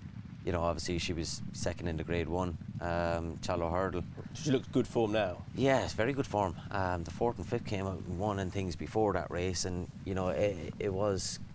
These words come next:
Speaker 1: it was good, but she's, um, she's a moody little thing at home, and she's not that enjoyable to,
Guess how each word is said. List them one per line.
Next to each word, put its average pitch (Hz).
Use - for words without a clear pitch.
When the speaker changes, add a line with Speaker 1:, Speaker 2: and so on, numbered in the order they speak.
Speaker 1:
it 90
was 98
good, 95
but -
she's, 90
um, 87
she's 92
a 85
moody 98
little 87
thing 87
at 78
home, 87
and 82
she's -
not 90
that 87
enjoyable 85
to, 90